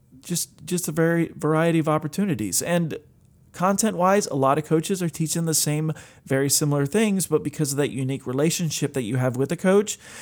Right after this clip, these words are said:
you really want someone that you jive with, there's someone that you just get along with in this really intrinsic way and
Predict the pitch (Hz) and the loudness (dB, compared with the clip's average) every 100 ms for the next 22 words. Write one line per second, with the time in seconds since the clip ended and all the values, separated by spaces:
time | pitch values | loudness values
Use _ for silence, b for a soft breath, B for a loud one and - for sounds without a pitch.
0 | B B 151 151 185 269 262 196 170 - | B B 4 4 4 0 2 2 2 2
1 | 165 160 147 - 143 - 117 139 123 117 | 2 2 0 2 0 0 0 0 0 -2
2 | 87 - 127 - 165 156 - 156 160 170 | -2 -4 -2 0 0 0 -2 -2 -2 -4
3 | - 151 160 143 139 139 127 131 127 127 | -2 0 2 4 2 2 0 -2 -2 -4
4 | 117 135 135 135 127 127 113 131 120 117 | -2 0 2 2 0 -4 -4 -2 -2 0
5 | 139 190 202 - 139 139 123 | 6 6 6 0 -2 -2 -4